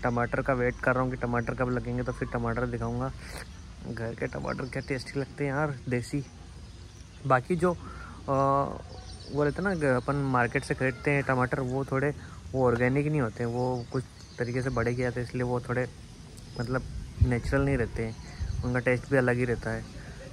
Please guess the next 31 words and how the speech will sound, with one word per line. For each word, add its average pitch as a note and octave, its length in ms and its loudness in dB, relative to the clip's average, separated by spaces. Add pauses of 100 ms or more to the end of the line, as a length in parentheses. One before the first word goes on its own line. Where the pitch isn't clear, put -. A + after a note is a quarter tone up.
और A2+ 80 -2
जो A#2+ 120 2
घर A#2 180 2
पे D3 120 4
उगते C#3 260 4
हैं D3+ 100 4
वो C#3 200 6
अलग C3+ 200 6
रहते A2+ 320 0
हैं, - 220 -8
जब A#2+ 120 2
उगेंगे A#2+ 360 0
ना C#3+ 100 0
बत-, B2 280 -2
तब A#2+ 80 4
बताऊँगा। A2+ 340 0 (580)
पौधे B2+ 200 6
तो D3+ 120 6
लगा C#3+ 280 10
रखे C#3+ 240 6
पर C#3 180 2
अभी C3+ 120 2
उ-, C3 320 2
निकले B2+ 340 2
नहीं B2+ 140 2
है, A#2 60 0
फूल B2 200 0
वूल B2+ 180 4
निकल B2+ 240 2
गए A#2 120 2
हैं। C#3+ 140 0